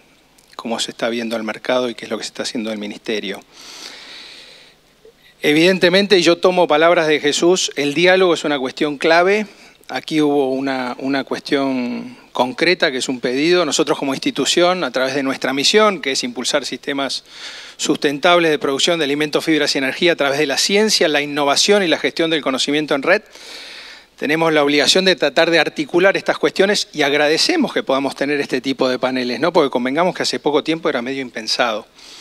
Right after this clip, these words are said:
Esto habla de una madurez que tenemos como nación, que tenemos que valorar mucho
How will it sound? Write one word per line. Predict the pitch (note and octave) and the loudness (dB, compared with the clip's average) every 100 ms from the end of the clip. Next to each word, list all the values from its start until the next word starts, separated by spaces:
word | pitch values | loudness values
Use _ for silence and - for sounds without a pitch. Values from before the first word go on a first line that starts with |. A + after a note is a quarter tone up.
| - - - - - - - | -20 -18 -18 -18 -20 -14 -8
Esto | D3+ F3 | 2 4
habla | E3+ E3 | 6 4
de | |
una | D#3+ D3+ | 2 0
madurez | D3 D3+ D#3+ G#3+ A3 - - _ _ _ - - | 0 0 2 2 2 -4 -6 _ _ _ -20 -16
que | - A#2+ | -10 -4
tenemos | C#3 D#3+ E3+ D#3 | 0 0 0 -2
como | C#3+ C3+ | -2 -2
nación, | C3+ B2+ E3+ F#3+ A3+ - _ _ _ _ _ - _ _ _ _ _ _ - _ - | -2 0 4 2 2 -6 _ _ _ _ _ -20 _ _ _ _ _ _ -20 _ -6
que | - | -4
tenemos | B2 D#3 E3+ | 0 2 2
que | D3 | 2
valorar | C#3+ D3 D3+ D#3 | 2 2 0 0
mucho | D3+ F#3 - G#3+ | -2 -4 -4 -4